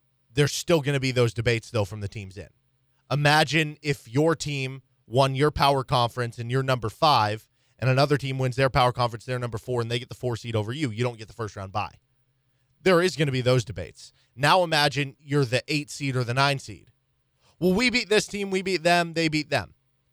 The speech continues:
Now they get a home game because of that. Now it's ostensibly harder for us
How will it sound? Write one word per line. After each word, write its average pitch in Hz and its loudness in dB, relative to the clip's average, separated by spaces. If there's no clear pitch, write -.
Now 165 4
they 170 2
get 165 0
a 127 2
home 151 0
game 190 0
because 185 -2
of 185 -4
that. 202 2
Now 151 0
it's 147 -2
ostensibly 170 -4
harder 151 2
for 190 0
us - 0